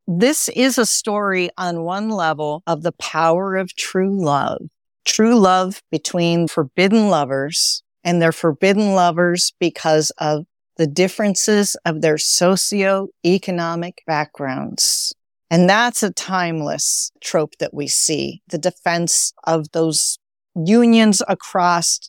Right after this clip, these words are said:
taboo lines. So on one hand, it is the power of that love to prevail. It's also a creepy, supernatural, tragic tale with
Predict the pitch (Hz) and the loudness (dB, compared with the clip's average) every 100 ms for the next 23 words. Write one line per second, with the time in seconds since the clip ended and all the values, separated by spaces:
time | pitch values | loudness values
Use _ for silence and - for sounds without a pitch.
0 | _ - - 185 185 165 170 165 147 143 | _ -16 -8 -2 -2 0 -2 -4 -4 -6
1 | 131 135 - - - 165 156 - 165 160 | -6 -10 -6 -2 0 0 -4 -4 -2 0
2 | 190 226 202 196 175 170 165 175 175 175 | 0 0 2 2 4 2 0 0 2 2
3 | 175 - 165 - 160 156 147 143 - _ | 2 0 -4 -4 -4 -2 0 -2 -4 _
4 | _ - 156 143 156 - 151 147 147 - | _ -2 -2 0 0 0 0 0 -2 -10
5 | 170 160 151 147 147 139 - - - _ | -6 -4 -2 0 0 2 0 -2 -12 _
6 | _ _ _ _ _ _ _ _ _ _ | _ _ _ _ _ _ _ _ _ _
7 | - 208 - - 202 277 320 - 202 - | 0 0 0 0 2 4 2 0 0 -2
8 | - - _ - - - 208 349 339 - | -10 -14 _ -20 -20 -14 -4 2 2 0
9 | 208 190 - - 294 - 202 190 202 233 | -2 0 0 2 0 0 -2 2 2 0
10 | - 175 156 - - 202 240 214 - - | -2 -2 -4 -6 -4 0 0 -2 -6 -6
11 | - 170 156 147 147 _ _ _ _ _ | -6 0 2 0 -4 _ _ _ _ _
12 | _ _ _ 170 170 156 | _ _ _ 2 2 2